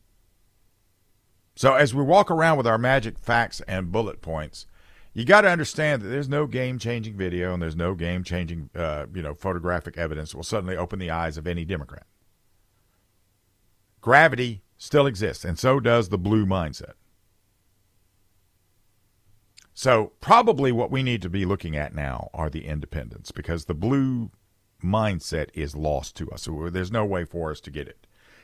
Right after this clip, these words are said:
get in there and, uh, change any of that. And, uh, it's not worth wasting the time, I'm afraid.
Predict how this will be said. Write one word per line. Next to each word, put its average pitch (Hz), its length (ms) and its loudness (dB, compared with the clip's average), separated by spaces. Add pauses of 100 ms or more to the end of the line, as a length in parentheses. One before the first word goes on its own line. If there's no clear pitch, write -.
(120)
get 120 160 0
in 110 160 2
there 90 260 0
and, 78 260 -2
uh, 73 240 -6 (1600)
change 123 360 2
any 78 160 -4
of 53 60 -16
that. 57 400 -12 (180)
And, 85 340 -4
uh, 80 260 -2 (460)
it's - 440 -10 (1400)
not 135 240 2
worth 175 240 -2
wasting 139 360 -4
the 101 60 -6
time, 120 340 -6
I'm 78 140 -10
afraid. 80 360 -8